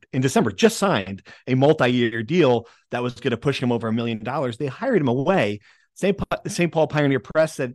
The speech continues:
uh, package one point five million. I am, we, we don't have the numbers, but it's gonna be in the neighborhood of that, certainly, which is gonna make him one of the highest paid assistant coaches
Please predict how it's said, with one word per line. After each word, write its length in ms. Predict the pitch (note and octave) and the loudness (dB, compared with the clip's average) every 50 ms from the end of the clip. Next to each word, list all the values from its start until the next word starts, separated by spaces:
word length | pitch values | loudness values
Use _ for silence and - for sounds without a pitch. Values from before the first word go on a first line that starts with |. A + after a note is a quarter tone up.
| - - - | -10 -12 -10
uh, 180 | C3+ B2 A#2+ | -8 -8 -8
package 560 | A2 - C#3 C3 C3 - C3 - B2 G#2+ B2 - | -4 -2 -2 -2 -2 -4 -6 -6 -6 -6 -8 -8
one 140 | - C#3 B2 | -6 -6 -4
point 220 | G#2+ - A#2+ A#2 A#2 | -2 -2 -4 -4 0
five 260 | - C3+ C3+ D3 D3+ | 0 2 2 4 4
million. 440 | D#3 D#3+ D#3+ D#3 E3 D#3+ D#3 D#3 - - - - - _ _ - | 2 0 0 0 0 0 0 -2 -2 -8 -16 -20 -20 _ _ -8
I 200 | A2+ B2+ D3 D#3 | -2 0 2 2
am, 180 | D3 C#3+ C3+ | 4 2 2
we, 160 | A#2+ C3 C3+ C#3 | 0 0 -2 0
we 220 | C3 D3 D#3 D3+ | 0 0 0 2
don't 180 | D3+ E3 D#3 D3 | 2 0 2 2
have 180 | D#3 D#3+ D#3 | 2 2 4
the 80 | D3 D3 | 4 4
numbers, 360 | C#3+ D3 D3 D3 D#3+ D#3+ B2+ | 4 2 2 2 0 -2 -2
but 220 | A#2 C#3 B2 A#2+ - - _ _ _ _ _ _ - | -2 -2 -2 -2 -4 -10 _ _ _ _ _ _ -8
it's 140 | C#3+ C3+ - | -8 -2 2
gonna 180 | F3+ F3+ F#3 | 4 4 4
be 140 | D#3 D#3+ D#3+ | 4 4 2
in 80 | D#3 C#3+ | 2 2
the 60 | C3+ | 2
neighborhood 380 | C3+ C3 D#3 E3 D3+ C3 A2+ | 0 0 0 0 0 0 -2
of 60 | G#2 F#2+ | -4 -6
that, 200 | F#2+ F#2+ - - _ _ _ _ _ _ | -10 -14 -16 -20 _ _ _ _ _ _
certainly, 520 | - - D#3+ D3+ D3+ E3 C3 G#2+ G2 G2+ - _ _ - _ | 2 4 4 4 4 2 0 -2 -4 -6 -8 _ _ -8 _
which 180 | - D3 - - | 0 2 2 2
is 100 | D#3+ C#3 | 2 4
gonna 120 | F3 D#3+ | 4 6
make 200 | D#3+ D#3+ D#3 - | 6 6 4 4
him 80 | D#3 D3 | 4 6
one 100 | C#3+ C#3+ | 6 4
of 80 | C3+ | 4
the 100 | B2+ C#3 | 4 2
highest 300 | A#2+ D3 D3+ D3 D3 - | 2 4 4 2 2 0
paid 220 | - - D#3 C3+ C#3+ | 0 2 2 2 2
assistant 360 | C3+ - D#3+ C#3+ - D3 C3+ | 2 -2 -6 -6 -6 -6 -4
coaches 400 | C#3+ C#3 C#3 C3+ C#3+ C3 A#2 | -4 -4 -4 -4 -4 -4 -6